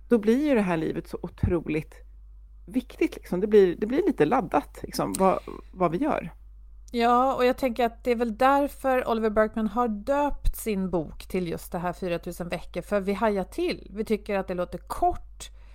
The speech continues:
Speaker 2: eh, och oavsett, som du säger, om alla får just fyratusen veckor eller inte, vi påminns om, vad vi egentligen påminns om är ju faktiskt döden.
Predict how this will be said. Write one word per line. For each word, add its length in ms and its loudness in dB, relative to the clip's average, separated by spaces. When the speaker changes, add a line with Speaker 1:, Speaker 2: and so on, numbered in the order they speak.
Speaker 2:
eh, 280 6
och 220 0
oavsett, 400 0
som 180 -2
du 80 -6
säger, 200 0
om 100 0
alla 220 2
får 380 2
just 280 -4
fyratusen 720 -4
veckor 360 -6
eller 160 -2
inte, 500 -4
vi 80 -4
påminns 800 0
om, 360 -4
vad 200 2
vi 120 -4
egentligen 460 -4
påminns 360 -4
om 160 -6
är 100 -8
ju 100 -6
faktiskt 440 -10
döden. 460 -2